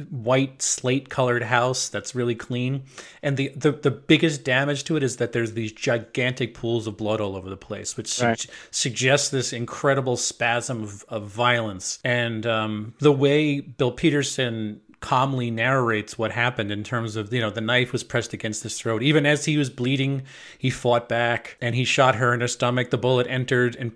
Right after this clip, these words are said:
Speaker 1: paralyzed her, you know, below the, the navel or something. It's, it's so clinical that we're seeing this, uh, remove from the violence that had happened just, whatever, a week or so earlier. And, you know,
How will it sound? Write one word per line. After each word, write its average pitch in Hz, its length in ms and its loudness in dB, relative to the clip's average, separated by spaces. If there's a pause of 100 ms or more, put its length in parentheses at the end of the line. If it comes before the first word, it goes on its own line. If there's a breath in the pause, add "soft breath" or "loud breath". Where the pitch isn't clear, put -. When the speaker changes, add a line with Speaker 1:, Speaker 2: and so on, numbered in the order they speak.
(100)
Speaker 1:
paralyzed 123 640 4
her, 117 360 0
you 131 100 -4
know, 104 120 -2
below 110 320 0
the, 110 160 -2
the 113 200 -2
navel 113 380 0
or 107 80 -2
something. - 300 -8
It's, - 240 -10
it's 151 160 -4
so 175 200 4
clinical 175 760 0
that 139 400 0
we're 135 80 4
seeing 147 320 2
this, 127 280 -2
uh, 123 80 4
remove 139 800 4
from 123 320 -2
the 127 80 0
violence 127 480 2
that 117 120 -2
had 113 100 -2
happened 113 420 0
just, - 400 -6
whatever, 107 380 -2
a 117 80 -8
week 120 240 -4
or 110 40 -6
so 104 220 -4
earlier. 104 640 -2 (160)
And, 185 180 -2
you 220 60 8
know, 180 180 6